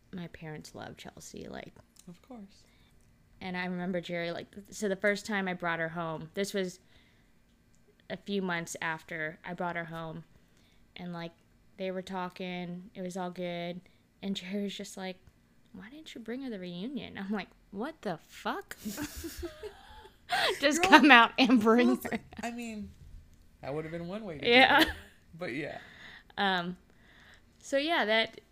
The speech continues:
Speaker 1: I, it was definitely, it, it was extremely hard, but the same relief I got from, from walking out of my job, <laughs> like,
Speaker 2: Mm-hmm.
Speaker 1: I just, I could be myself. I feel so, like,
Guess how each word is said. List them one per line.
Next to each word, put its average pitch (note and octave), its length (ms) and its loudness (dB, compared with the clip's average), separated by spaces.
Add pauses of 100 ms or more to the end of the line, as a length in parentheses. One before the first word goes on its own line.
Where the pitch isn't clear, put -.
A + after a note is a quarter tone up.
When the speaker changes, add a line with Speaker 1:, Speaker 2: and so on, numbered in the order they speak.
(120)
Speaker 1:
I, G#3+ 300 0 (560)
it A3 100 2
was A#3 220 4
definitely, G#3 540 -2
it, - 300 -12 (160)
it - 60 -8
was G#3+ 140 -2
extremely G3+ 680 -2
hard, E3+ 480 -4 (760)
but G3+ 220 4 (240)
the A3 100 2
same G#3+ 640 0
relief G3 460 0
I G3+ 80 0
got G3 320 -4
from, A3 140 -4 (400)
from F#3+ 300 -6 (100)
walking F#3 380 -4
out F3+ 160 -2
of F#3 80 -2
my F3+ 160 -4
job, F3 440 0
<laughs> - 40 -12
like, A3 240 6
Speaker 2:
Mm-hmm. F3 220 -6 (260)
Speaker 1:
I F#3 140 2
just, G3 320 0 (500)
I G3+ 100 2
could G#3+ 280 0 (960)
be G3 180 0
myself. F3+ 720 0
I F3+ 120 -2
feel F3 440 -4
so, F3 640 -4
like, E3 240 -6